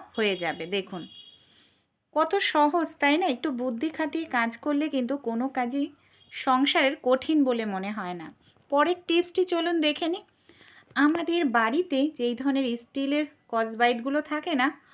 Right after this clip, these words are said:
অবশ্যই নতুন স্কচবাইট নেবেন। স্টিলের স্কচবাইটগুলো, পুরোনোটার মধ্যে তো বাসন মাজে, নানা রকম ব্যাকটেরিয়া জীবাণু থাকে,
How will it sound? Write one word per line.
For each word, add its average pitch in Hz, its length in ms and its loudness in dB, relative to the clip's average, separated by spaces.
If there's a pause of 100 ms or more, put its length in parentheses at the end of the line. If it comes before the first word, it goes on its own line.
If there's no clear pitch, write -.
(240)
অবশ্যই 359 400 -2 (100)
নতুন 247 300 -2
স্কচবাইট 262 520 0 (100)
নেবেন। 240 220 -2 (180)
স্টিলের 240 400 -2
স্কচবাইটগুলো, 214 720 -4 (120)
পুরোনোটার 254 560 -2
মধ্যে 247 240 -2
তো 277 60 -2 (100)
বাসন 214 340 -4
মাজে, 294 260 0
নানা 226 140 -2
রকম 233 240 -4
ব্যাকটেরিয়া 220 500 -2
জীবাণু 233 380 -4
থাকে, 254 180 -6